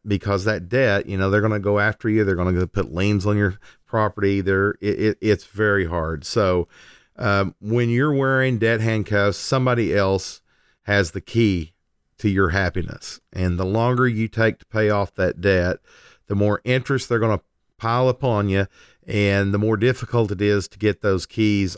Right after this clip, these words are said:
off, or get those keys, take those handcuffs off. So, um, I really want to work, um, with, with young people to make sure that they start off life without having that,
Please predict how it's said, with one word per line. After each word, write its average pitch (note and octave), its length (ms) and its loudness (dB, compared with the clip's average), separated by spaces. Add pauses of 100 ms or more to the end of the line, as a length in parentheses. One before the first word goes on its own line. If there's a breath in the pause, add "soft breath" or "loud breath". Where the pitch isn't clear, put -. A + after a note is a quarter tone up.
off, E2+ 480 -2
or F#2+ 180 0
get F2 160 -2
those F2+ 180 -2
keys, F#2+ 260 0
take F#2 220 -2
those F2+ 180 -2
handcuffs F2 460 -2
off. E2 280 -8 (420 loud breath)
So, G2+ 560 0 (360 soft breath)
um, G2+ 440 0 (120)
I A#2+ 200 -2
really B2 760 2 (340)
want A2+ 420 0
to G2+ 120 2
work, G#2 840 0 (120)
um, F2+ 560 0
with, F#2+ 440 -2 (140)
with G#2 280 0
young G#2+ 280 2
people E2 480 -6 (360 soft breath)
to - 100 -10
make A2 300 0
sure G#2 420 0
that F2+ 180 -4
they F#2+ 120 2
start G#2+ 420 0
off G#2 300 -2
life F2 640 0 (380 soft breath)
without G2+ 760 -2
having F#2 680 -2 (100)
that, F#2+ 480 0